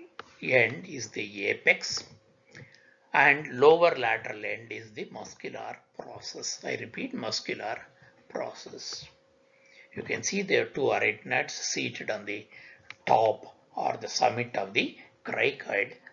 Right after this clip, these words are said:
lamina. I repeat, also seen the lateral surface,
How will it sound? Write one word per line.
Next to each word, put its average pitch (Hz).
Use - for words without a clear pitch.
lamina. 104
I 127
repeat, -
also 123
seen 254
the -
lateral 101
surface, -